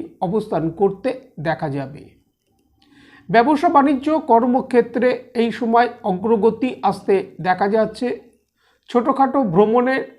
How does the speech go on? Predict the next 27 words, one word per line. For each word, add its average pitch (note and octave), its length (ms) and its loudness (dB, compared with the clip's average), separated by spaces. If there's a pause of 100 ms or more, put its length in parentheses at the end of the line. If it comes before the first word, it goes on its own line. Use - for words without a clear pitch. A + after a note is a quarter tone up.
সুযোগ A#3 440 0 (120)
এই G#3+ 180 2
সময় A3+ 360 -2 (100)
আসতে G3 340 -6 (260)
দেখা F3 280 -2
যেতে F3 260 -2
পারে। D3+ 320 -4 (880)
খরচের D#4+ 480 0
পরিমাণ A#3 520 2 (180)
কিছুটা A3 480 0
বৃদ্ধি F3 380 -4
পেতে A#3 300 -2 (240)
দেখা F3 300 -2
যাচ্ছে F#3+ 380 -4 (220)
এই F3+ 180 -2
সময়। C#3+ 420 -14 (1600)
প্রেম C#4 260 4 (120)
প্রণয়ের C#4+ 460 2
ক্ষেত্রে A#3+ 440 2 (320)
একটা A#3 240 -2
স্বাভাবিক A#3+ 580 6
রেজাল্ট A3 460 2 (220)
এই A3+ 160 0
সময় A3+ 440 -2
আসতে G3 320 -2 (280)
দেখা F#3 260 0
যাচ্ছে। A3 400 0